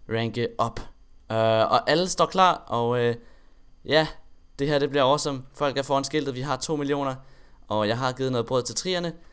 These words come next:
Men, øh, spørgsmålet er, om vi kan rank op. Vi prøver at ramme skiltet. Men folk står og hopper foran det. Rip. Øhm,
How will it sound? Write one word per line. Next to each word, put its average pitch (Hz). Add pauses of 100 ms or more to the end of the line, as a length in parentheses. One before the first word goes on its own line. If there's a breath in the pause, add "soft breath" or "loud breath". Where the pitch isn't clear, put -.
(540)
Men, 104
øh, 101
spørgsmålet 127
er, 120
om 120
vi 120
kan 117
rank 120
op. 165 (840 soft breath)
Vi 113
prøver 123
at 127
ramme 120
skiltet. 127 (920)
Men -
folk -
står -
og 98
hopper 101
foran 73
det. - (140)
Rip. 117 (1120)
Øhm, 95